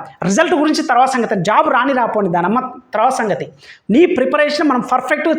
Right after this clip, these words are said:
చేస్తున్నావా లేదా? ఈసారి కాకపోతే ఇంకోసారి, ఈ ఎగ్జామ్ కాకపోతే ఇంకొక ఎగ్జామ్, ఒక వన్ ఇయర్ ట్రై చేద్దాం.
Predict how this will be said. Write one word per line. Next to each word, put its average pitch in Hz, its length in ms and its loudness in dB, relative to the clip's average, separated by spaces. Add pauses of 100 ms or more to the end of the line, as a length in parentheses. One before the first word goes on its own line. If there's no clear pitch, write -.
చేస్తున్నావా 240 380 0
లేదా? 151 260 -2 (500)
ఈసారి 247 280 0
కాకపోతే 311 280 0
ఇంకోసారి, 254 440 0 (280)
ఈ 240 160 4
ఎగ్జామ్ 240 300 0
కాకపోతే 285 260 0
ఇంకొక 254 200 0
ఎగ్జామ్, 214 240 -2
ఒక 220 160 -2
వన్ 233 160 2
ఇయర్ 349 140 0
ట్రై 320 140 0
చేద్దాం. 269 380 0